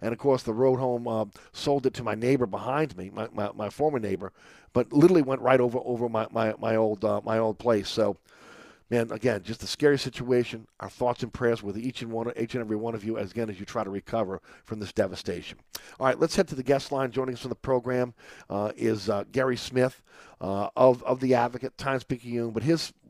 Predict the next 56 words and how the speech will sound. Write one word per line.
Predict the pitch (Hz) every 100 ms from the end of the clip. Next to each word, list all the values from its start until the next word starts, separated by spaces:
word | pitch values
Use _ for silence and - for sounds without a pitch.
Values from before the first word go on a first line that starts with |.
| -
his | 156 170
site, | - 107 90 _
The | 113
Wave | 120 120 104
Report. | - 92 80 - _ - - -
And | 147
look, | 143
so | - 226
many | 311
Tulane | - 254 185
fans | 185 156
have | 135
come | - 143
out | 131
of |
the | 107
woodwork | 95 110 92 92
now, | 92 87
right? | 107 131
Everybody's | 123 165 214 214 185
a |
Tulane | 175 - 165 117 98
fan. | 90 80 -
If | - - -
you're | 262
a | -
true | 247 208
Tulane | - 165 127 107
fan, | 104 90 85 _ - - 123
I |
will | 180
say | - 175
this. | 123 87 - - - - -
A | 117
great | 101 107 151 220 -
gift | 151 104 - - _ _ -
for |
the | 110
Tulane | - 175 165 151
fan | - 139 135 135
in | 110 104
your | 127 147
life | 104 90 - _
would | 113
be, | 110 120
again, | 123 117
a | 101
subscription, | 104 - - 170 - 90 87 - - -
uh, | 95 107 107
to | -
the | 113
Wave | 110 104
Report. | 87 - 82 - -
You | 143
find | 165 - 156 135
out | 120